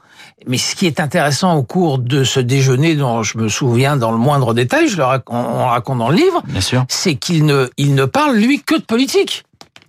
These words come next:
Speaker 1: Et il nous
Speaker 2: Un peu
Speaker 1: explique
Speaker 2: de littérature au départ.
Speaker 1: Oui, de littérature,
Speaker 2: Ouais.
Speaker 1: de Gide, parce qu'on est, on est dans une maison qui est bourrée, bourrée, bourrée, bourrée de livres,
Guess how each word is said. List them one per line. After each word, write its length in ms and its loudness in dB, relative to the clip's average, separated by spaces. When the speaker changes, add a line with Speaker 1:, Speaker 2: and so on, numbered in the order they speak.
Speaker 1:
Et 80 0
il 100 2
nous 160 4
Speaker 2:
Un 40 2
peu 20 2
Speaker 1:
explique 300 0
Speaker 2:
de 20 -2
littérature 540 0
au 40 2
départ. 160 2
Speaker 1:
Oui, 220 2
de 140 -2
littérature, 680 2
Speaker 2:
Ouais. 60 -8
Speaker 1:
de 320 0
Gide, 320 2
parce 160 -2
qu'on 240 0
est, 240 0
on 220 2
est 180 0
dans 140 2
une 200 0
maison 420 0
qui 220 -2
est 140 -2
bourrée, 500 2
bourrée, 360 2
bourrée, 340 2
bourrée 260 -2
de 100 -6
livres, 300 0